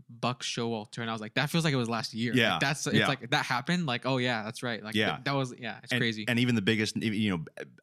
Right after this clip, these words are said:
Speaker 2: other hirings, that's, you know, Mark Kotsay being the manager of the Oakland A's and Brad Ausmus, uh, Angels' old skipper, going to be a bench coach for them. It's like, this is the breaking news that we are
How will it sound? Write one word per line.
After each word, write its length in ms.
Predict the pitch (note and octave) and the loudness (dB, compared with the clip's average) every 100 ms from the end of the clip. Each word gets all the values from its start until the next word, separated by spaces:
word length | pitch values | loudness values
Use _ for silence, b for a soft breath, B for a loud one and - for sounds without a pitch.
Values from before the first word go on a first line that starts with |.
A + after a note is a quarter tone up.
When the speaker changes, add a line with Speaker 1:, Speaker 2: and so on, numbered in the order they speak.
| - | -4
Speaker 2:
other 180 | A#2 G#2 | 0 0
hirings, 380 | - G2 G2 F#2 | 2 0 0 -2
that's, 180 | F#2 | -4
you 80 | G2+ | -2
know, 140 | F2+ E2 | -2 0
Mark 320 | F#2 G2+ - | 0 0 0
Kotsay 360 | G2+ G2+ G#2 | -2 0 -2
being 200 | F2+ F#2+ | 0 0
the 40 | F2+ | 0
manager 400 | F2 F#2 E2+ F#2 | 0 -2 0 0
of 120 | E2 | 0
the 40 | F2+ | -2
Oakland 300 | F2 E2 F#2 | -2 -2 -2
A's 300 | G#2+ A#2 - | 0 -2 -4
and 260 | F2+ E2+ D2+ | -4 -4 0
Brad 220 | F#2+ F#2 | 0 2
Ausmus, 560 | F2+ F#2 - G2 - - | 0 0 -2 0 -2 -2
uh, 320 | F2+ E2 D#2 - | -2 0 -2 -4
Angels' 260 | G#2+ G2+ F2 | 0 0 0
old 160 | F2+ - | -2 -2
skipper, 320 | G2+ F2+ F2+ | -2 -2 -2
going 220 | F#2 F#2 | -2 -2
to 40 | |
be 200 | E2 F2+ | -2 -2
a 100 | D#2+ | -2
bench 300 | D#2+ G2 G2+ | -2 -2 -2
coach 180 | - D#2+ | -2 -4
for 120 | - | -4
them. 140 | E2 E2+ | -4 -4
It's 160 | D#2+ | -2
like, 220 | F#2+ E2+ B B B B B | -4 -4 B B B B B
this 320 | F#2+ G2 B2+ C3 | -2 0 2 0
is 120 | G2+ | -2
the 100 | G#2 | -2
breaking 400 | G2+ G#2 G2+ F#2 | 0 0 0 0
news 220 | F#2+ E2+ | 0 0
that 140 | F2+ | -4
we 360 | F2 F#2 F#2 F2+ - | 0 0 2 -2 -2
are 340 | F#2 F2 E2 | -2 0 -2